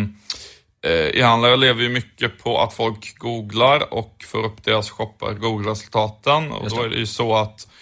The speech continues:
Speaker 1: om den ligger, om man både har en, en egen, en egen domän och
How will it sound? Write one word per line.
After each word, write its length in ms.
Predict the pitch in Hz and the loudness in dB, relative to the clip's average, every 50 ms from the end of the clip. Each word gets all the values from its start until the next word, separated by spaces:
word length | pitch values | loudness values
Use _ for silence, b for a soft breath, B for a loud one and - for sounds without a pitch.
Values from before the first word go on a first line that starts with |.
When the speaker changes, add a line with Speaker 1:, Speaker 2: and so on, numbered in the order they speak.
| B B B B B B B | B B B B B B B
Speaker 1:
om 320 | - 113 113 113 110 107 | 2 2 4 4 4 4
den 180 | 104 113 117 113 | 4 4 4 4
ligger, 540 | 113 113 107 104 104 110 113 117 113 107 - | 2 2 0 0 2 2 2 4 2 0 0
om 60 | 117 | 0
man 160 | 117 117 107 | 0 0 2
både 280 | 135 147 143 135 143 147 | 4 4 6 6 6 6
har 120 | 143 135 | 6 6
en, 340 | 131 123 117 110 113 - - | 4 2 0 -4 -6 -4 -4
en 140 | - 120 120 | -4 -4 -2
egen, 580 | - - 139 120 113 104 131 143 143 135 123 110 104 107 - - - | 2 4 4 4 4 4 2 2 2 0 -2 -2 -4 -8 -12 -14 -14
en 200 | - 67 67 - - | -14 -14 -12 -2 2
egen 280 | 165 156 143 151 151 | 2 4 4 2 0
domän 360 | 147 143 135 117 107 - - | 0 0 0 0 0 -2 -6
och 300 | - - - 113 104 - | -8 -8 -8 -10 -10 -10